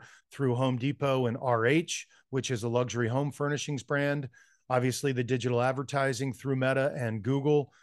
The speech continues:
um, uh, as well as YouTube through the Google franchise. In athleisure, we have Nike and Lululemon, as well as Deckers. You may not know the name Deckers, but they own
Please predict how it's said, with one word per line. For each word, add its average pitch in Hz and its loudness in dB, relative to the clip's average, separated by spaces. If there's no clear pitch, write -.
um, 113 -2
uh, 139 -6
as 117 -8
well 120 0
as 98 -4
YouTube 131 -2
through 120 -6
the 107 -4
Google 127 0
franchise. 135 -2
In 147 0
athleisure, 147 2
we 135 2
have 113 2
Nike 131 2
and 127 0
Lululemon, 131 0
as 110 -6
well 127 2
as 113 -2
Deckers. 135 -2
You 135 -2
may 151 2
not 160 6
know 151 6
the 139 2
name 139 0
Deckers, 139 0
but 127 -4
they 127 2
own 123 2